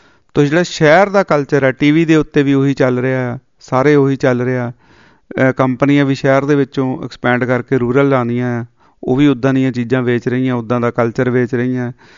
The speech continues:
ਸੋ ਇੱਥੇ ਇਹ ਪ੍ਰੋਬਲਮ ਹੈ, ਇਹੀ ਸੇਮ ਪ੍ਰੋਬਲਮ, ਸੇਮ ਪ੍ਰੋਬਲਮ ਅਮਰੀਕਾ 'ਚ ਹੈ।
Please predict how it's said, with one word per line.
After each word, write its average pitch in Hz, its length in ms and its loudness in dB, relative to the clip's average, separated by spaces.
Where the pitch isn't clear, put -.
ਸੋ - 360 -2
ਇੱਥੇ 147 480 -2
ਇਹ 127 160 0
ਪ੍ਰੋਬਲਮ 95 480 -6
ਹੈ, 87 120 -16
ਇਹੀ 131 380 -4
ਸੇਮ 240 400 2
ਪ੍ਰੋਬਲਮ, 117 380 -4
ਸੇਮ 170 480 0
ਪ੍ਰੋਬਲਮ 117 420 -2
ਅਮਰੀਕਾ 117 440 -2
'ਚ 98 60 -8
ਹੈ। 98 140 -10